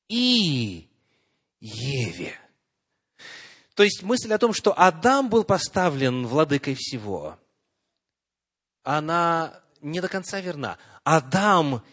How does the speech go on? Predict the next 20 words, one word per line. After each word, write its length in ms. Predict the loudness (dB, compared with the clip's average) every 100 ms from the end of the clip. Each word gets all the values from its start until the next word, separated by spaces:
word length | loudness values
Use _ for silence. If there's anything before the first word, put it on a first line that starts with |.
| _
и 80 | -10 -8 -6 -8
Ева 640 | -10 -14 -10 -8 -8 -8 -6
были 200 | -6 -6
поставлены 540 | -8 -6 -6 -4 -6
владычествовать. 1080 | -4 -2 0 0 -2 -4 -12 -12 -10 -12 -6
«Обладайте, 1080 | -4 -2 -2 0 0 0 -2 -4 -2 -4 -6 -16 -20
владычествуйте». 1160 | -8 -6 -4 -8 -8 -10 -10 -10 -10 -6 -4 -4 -8 -10
Это 180 | -4 -4
ещё 680 | -4 -6 -4 0 0 -2 -10 -10
одна 540 | -10 -8 -4 -2 -4 -8 _
цель 440 | -10 -6 -6 -8 -12 -14
создания 840 | -10 -10 -8 -8 -6 -6 -8 -10 _
семьи. 560 | -14 -10 -10 -8 -8 -10 -10
Владычество 760 | -2 0 0 -2 -2 -8 -8 -8
над 180 | -10 -10
землёй. 540 | -12 -10 -8 -6 -6 -8 -12
Нам 400 | -4 0 0 -2
с 120 | -6
вами 440 | -4 -4 -4 -8 -10 _
вверены 800 | -16 -12 -6 -6 -6 -8 -14